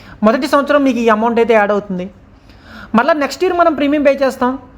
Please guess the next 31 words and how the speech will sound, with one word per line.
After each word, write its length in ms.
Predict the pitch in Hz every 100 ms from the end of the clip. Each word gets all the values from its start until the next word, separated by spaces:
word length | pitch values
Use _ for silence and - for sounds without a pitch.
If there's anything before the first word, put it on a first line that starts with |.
| - - 240
అంటే 120 | 247
డెబ్బై 300 | 220 202 269
ఐదు 200 | 277 277
వేల 140 | 269
ఏడు 140 | 254 262
వందల 280 | 254 262
మరలా 300 | 269 220 247
నెక్స్ట్ 300 | 254 226 -
ఇయర్ 140 | 262 240
డెబ్బై 240 | 220 202
ఐదు 160 | 233 240
వేల 100 | 233
ఏడు 120 | 226
వందలు 140 | 226
పే 160 | 226 220 214
చేస్తాం. 260 | 202 208 220 - -
అంటే 120 | 226
మొత్తం 380 | 220 208 220 254
మనం 180 | 247 233
క్యుములేటివ్ 580 | 220 226 240 254 254 247
కింద 160 | 240 240 190 190 - - - 214
లక్షా 400 | 208 208 311 330
యాభై 360 | 285 269 269
నాలుగు 320 | 254 247 240
వేల 280 | 240 240 330 - - - -
నాలుగు 320 | 202 220 302
వందల 180 | 302 277
రూపాయలు 280 | 247 240 233
అయితే 140 | 226
అవ్వడం 260 | 208 185 185
జరుగుతుంది. 440 | 165 151 156 151